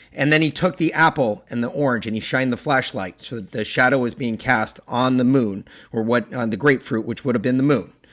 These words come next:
He said, "How is that possible to get? I can't get a flat shadow on this grapefruit." And all he did was move the apple back and forth. And you can't, you cannot get a perfectly half shadow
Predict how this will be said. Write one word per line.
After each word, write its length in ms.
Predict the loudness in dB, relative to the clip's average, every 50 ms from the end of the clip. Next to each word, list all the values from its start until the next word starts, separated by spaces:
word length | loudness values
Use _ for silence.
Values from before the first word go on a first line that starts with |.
| -20 -20 -14
He 140 | _ -4 -4
said, 220 | 0 2 2 0 0
"How 360 | -2 -4 -2 2 2 4 2
is 100 | 2 2
that 220 | 0 0 0 -2
possible 500 | -6 -4 -4 -4 -2 -4 -6 -6 -6 -6
to 60 | -6
get? 240 | -4 -2 -2 -4 -4 -2
I 140 | -2 -2 -2
can't 320 | -2 -2 -4 -4 -4 -2
get 180 | -2 -2 -2 -2
a 60 | -4
flat 500 | -6 -8 -6 -2 0 0 0 0 -2 -6 _ _ _ _ _ _ _
shadow 580 | -14 -10 -8 -4 0 0 0 0 -2 -4 -6 -12 _ _ _ _ _ _ _ _ _
on 220 | -6 -2 -2 0 0
this 380 | -2 -4 -6 -8 -10 -10 -12 -16 _ _ _
grapefruit." 340 | 2 2 2 2 0 -4 -4
And 80 | 0
all 80 | 0 2
he 80 | 2 2
did 160 | 2 0 0
was 160 | -2 -2 -2
move 200 | -2 -2 0 0
the 60 | 2
apple 240 | 2 2 2 0 -2
back 220 | -4 -4 -4 -4
and 100 | -6 -8
forth. 460 | -6 -6 -6 -6 -8 -10 -16 -20 -18 _
And 140 | -6 -2 0
you 100 | 0 0
can't, 320 | 0 0 2 2 2 0 -4 -10 -20 -6
you 160 | -2 -2 -2
cannot 500 | 2 2 4 4 6 6 6 4 2 2
get 220 | 2 2 2 2 0
a 140 | -2 -6 -6
perfectly 720 | -6 -6 -2 0 0 0 0 -4 -4 0 0 0 0 -2 -6 -14 -20 -6
half 400 | 0 0 2 2 0 -4 -10 _
shadow 480 | -12 -4 -2 0 0 0 -2 -6 -10